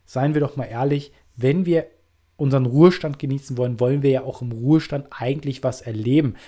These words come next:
Wir wollen ja nicht an, in der Altersarmut sein, äh, wir wollen keine Pfandflaschen sammeln und,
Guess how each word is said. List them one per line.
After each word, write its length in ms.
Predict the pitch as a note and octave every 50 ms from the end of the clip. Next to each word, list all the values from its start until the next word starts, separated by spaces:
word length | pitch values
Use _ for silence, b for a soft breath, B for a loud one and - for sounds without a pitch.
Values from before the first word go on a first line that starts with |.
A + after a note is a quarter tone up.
| B
Wir 140 | - A#2+ A#2
wollen 160 | B2+ C3+ D3
ja 60 | D3+ D3
nicht 260 | C#3+ C3 - - -
an, 200 | C3 C3 C3 - -
in 100 | D3 C3
der 160 | B2 - -
Altersarmut 680 | D3+ E3 F3+ G3+ F3+ - - - D3 D3+ D#3 D#3 D3+ D3
sein, 440 | - D3+ C#3 C3+ C3+ C#3 C#3 C3 C3 B B B B B B
äh, 200 | - C3 B2 A#2+
wir 100 | A#2+ A#2
wollen 220 | B2 C3+ C#3 C#3 B2+
keine 400 | - - C3 C3 C3 B2+ B2 -
Pfandflaschen 640 | - - - E3 A3 A3 - - E3 D3 - E3 D3
sammeln 560 | B2+ C3 C3+ C#3+ D3 D3 C#3+ C#3+ C#3+ C#3+ C#3 B B B B B B B B
und, 400 | - - C#3 C#3+ C#3+ C3+ -